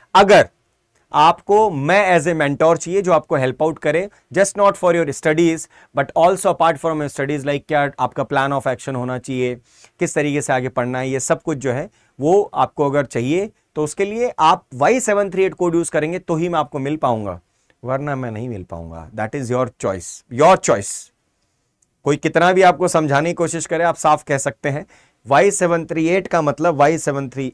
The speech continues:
एट, चाहे कम पैसा देना पड़े, चाहे ज्यादा देना पड़े, मैं तो वाई सेवन थ्री एट लेके ही आऊंगा, ठीक है भाई? चलिए, बस इतना ही, हाँ, आज के लिए बस इतना ही। समय की सीमा रेखा जो है वो पार हो रही है और मुझे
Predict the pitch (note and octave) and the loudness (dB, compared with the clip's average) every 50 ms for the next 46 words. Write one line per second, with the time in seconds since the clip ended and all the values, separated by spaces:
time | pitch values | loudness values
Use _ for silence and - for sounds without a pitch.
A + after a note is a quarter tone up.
0 | - E3 E3 C#3 - - - - _ _ _ _ _ _ _ _ _ C3+ B2 A#2+ | 0 2 2 2 2 0 -8 -20 _ _ _ _ _ _ _ _ _ -4 -4 -4
1 | - - D#3+ F3+ F#3 - F3+ F3+ E3+ - F#3 F3+ F#3 F3+ F3+ F3+ E3+ - F#3+ G#3 | 0 2 2 2 2 2 2 2 2 2 2 0 2 0 0 -2 0 2 2 2
2 | A3 G#3 G#3 G3 F3 D3 B2 A2 C3+ C#3 - D#3+ E3 D#3+ E3 D#3 E3 D#3+ D#3+ D#3+ | 2 2 2 2 0 0 2 4 4 6 6 6 4 2 2 0 0 0 2 2
3 | D#3 E3+ F#3 F3 - _ _ _ - C3 C#3+ D3 D3+ D3+ C#3 C3+ C#3 C#3 - C#3 | 2 2 0 -2 -8 _ _ _ -6 -6 -4 -4 -2 0 0 0 0 0 -2 -4
4 | C3+ C3+ C3 - - C3 A#2+ A#2 B2 A#2+ - A2+ A2 G#2+ - B2 A2+ G#2+ B2 D#3 | -4 -4 -6 -8 -6 -6 -4 -4 -4 -6 -6 -6 -6 -6 -6 -6 -6 -4 -2 -2
5 | C#3+ A2+ G#2 F#2+ F#2 F2 D#2 - _ _ _ _ _ _ _ - D3 D3+ G3 F#3+ | -2 -2 -4 -6 -10 -12 -14 -16 _ _ _ _ _ _ _ -4 2 2 4 6
6 | G3 G#3 G#3 G3+ - _ _ _ - _ _ - F#3+ F3 C#3 G#2 E2 - _ _ | 6 4 2 0 -6 _ _ _ -20 _ _ 4 4 4 4 2 -2 -8 _ _
7 | _ _ _ _ _ _ _ _ _ _ _ _ _ _ - D#3+ E3 - F3 F3+ | _ _ _ _ _ _ _ _ _ _ _ _ _ _ 0 2 2 2 0 0
8 | F3 G3 G3 G#3 G3+ F#3+ D#3+ A2+ - - _ _ _ _ _ _ - D3 D#3 C3+ | 0 4 4 6 6 4 4 0 -4 -10 _ _ _ _ _ _ 0 2 4 4
9 | G2+ F2+ - _ - C3+ D3 D#3+ D#3+ - - F#3 F3 F3 F#3 E3 D#3+ D3+ - - | 2 0 -4 _ 2 4 6 6 4 2 -2 0 0 2 2 0 0 -2 -4 -6
10 | C#3 C3+ - D#3 E3 F3 F3 F#3+ A3+ - _ _ _ _ _ - - - C#3+ C#3+ | -6 -4 0 2 2 2 2 0 -4 -10 _ _ _ _ _ -8 -2 0 2 2
11 | D#3+ E3+ E3 - E3 D#3 - - D3+ D3 D#3 E3 E3 D#3 D#3+ - D#3+ D#3 D3+ D3 | 2 0 0 0 -4 -4 -2 0 0 2 2 2 2 2 2 2 0 0 0 2
12 | D3 C#3+ D3 C#3 - - C3 C#3 D3+ D3 D3 D#3+ E3 D#3+ D#3 D3+ C#3 C#3+ - - | 2 2 2 2 4 4 6 6 6 6 4 2 2 2 2 2 0 -2 -8 -12
13 | _ _ _ - - _ _ _ C3 A#2+ A2+ A2 G#2+ - - _ _ _ _ _ | _ _ _ -20 -20 _ _ _ 2 4 4 4 2 -2 -6 _ _ _ _ _
14 | _ B2 B2+ B2+ A#2 C#3+ D3 C#3+ C3+ B2+ A2+ | _ -4 -4 -2 0 2 4 4 2 2 0